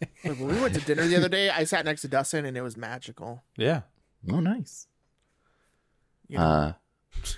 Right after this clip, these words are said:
Speaker 3: it's, it's a, it's a good feeling to sit next to people on the same side of a table. I'll be that couple. <laughs> Uh, no, so we did, we did a scotch tasting. Uh, we went out and started a bonfire, had a cigar, had some more scotches, got in a hot tub, just him and I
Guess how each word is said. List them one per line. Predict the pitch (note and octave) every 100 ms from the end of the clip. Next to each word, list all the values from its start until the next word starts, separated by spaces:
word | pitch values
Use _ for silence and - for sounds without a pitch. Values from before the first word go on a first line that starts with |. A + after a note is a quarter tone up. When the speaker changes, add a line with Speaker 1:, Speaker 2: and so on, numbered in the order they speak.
| C#3 - - - -
Speaker 3:
it's, | F2+ - - -
it's | E2+ -
a, | D2+ -
it's | -
a | -
good | - -
feeling | B2+ D#3 D#2
to | D2
sit | B1+ -
next | - -
to | -
people | - - - - _ _ _ _ _ - _ -
on | D#2+
the | D2
same | - D2+
side | C2+ D2 C#2+
of |
a | C2+
table. | - C#2+ C2 -
I'll | F#2+
be | G#2+ F2
that | - -
couple. | - D2 - F2
<laughs> | F#2+ - - - - _ _ - - - - - - - - - -
Uh, | E2+ E2
no, | - D2+
so | D2+ E2+
we |
did, | D#2 G#2
we | F2+
did | E2 E2
a |
scotch | - A2+ -
tasting. | G#2+ G2+ A2 G2+ F#2+ -
Uh, | D#2+ D#2+
we | D#2
went | F2 F#2+
out | F#2+ G2
and | -
started | D#2 D2
a | -
bonfire, | - A2 A2 - G2+ G2 F#2+
had | F2 D2+
a | C#2+
cigar, | - - F3 D#3+ D#3+ D#3
had | A#2+ -
some | F#2+
more | F2
scotches, | F2+ - B2+ A#2+ A#2+ G#2
got | G2 F#2+
in |
a | E2+
hot | G2 G#2
tub, | G2 F#2+ F2+ - -
just | G#2+ G#2
him | - A2
and |
I | F#2